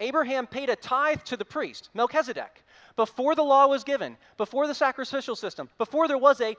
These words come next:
high priest. And the author to the Hebrews points this out to show Jesus is a more ultimate, foundational kind of priest than Aaron and all of the priestly system that you traditionally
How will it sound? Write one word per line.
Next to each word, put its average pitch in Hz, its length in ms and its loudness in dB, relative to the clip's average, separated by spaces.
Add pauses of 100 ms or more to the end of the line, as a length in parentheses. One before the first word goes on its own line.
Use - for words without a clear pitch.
(140)
high 233 220 -2
priest. - 500 -10 (580)
And 214 140 -8 (380)
the 208 100 -2
author 285 240 4
to 269 80 -6
the 240 80 -10
Hebrews 233 320 -10
points 262 300 -2
this 240 180 -4
out 226 140 2
to 220 80 -14
show 214 260 -2 (140)
Jesus 302 340 -6
is 247 160 -10
a 254 140 2
more 254 440 0
ultimate, 262 480 0
foundational 240 760 -2
kind 175 280 -6
of 170 140 -10
priest - 360 -10 (180)
than 190 240 -4
Aaron 269 420 -2 (180)
and 196 140 -10
all 233 260 4
of 220 120 2
the 226 80 -2
priestly 233 340 -6
system 202 320 -8
that 175 140 -8
you 185 80 -14
traditionally 165 880 -8